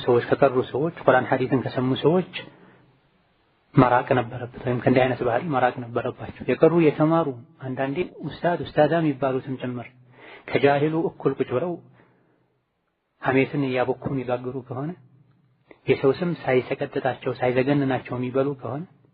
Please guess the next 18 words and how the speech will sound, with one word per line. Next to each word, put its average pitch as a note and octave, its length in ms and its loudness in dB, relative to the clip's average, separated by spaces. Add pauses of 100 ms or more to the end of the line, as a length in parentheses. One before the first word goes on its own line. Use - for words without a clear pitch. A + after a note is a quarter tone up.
(1000)
ጥያቄው B2+ 360 6
እንደተባለው C3 720 2
ሼኹንም C3+ 580 -6
ደረሳውንም C3 580 -6 (1120)
ብሔሩንም D3 540 4 (420)
የሚቀላቅሉ C3 640 0
ከሆነ C#3 280 2 (2000)
የመማሩ C#3 400 6
ጥቅም C3+ 220 2
የቱ B2 160 2
ጋር G#2+ 140 -4
ነው? F#2 100 -12 (120)
ሰዎች C#3+ 240 6
ምን D3 160 4
ይማራሉ? A#2 380 0 (1160)
አንዳንድ B2 520 2 (800)
አሚ C#3 320 2
የሚባሉ B2 440 0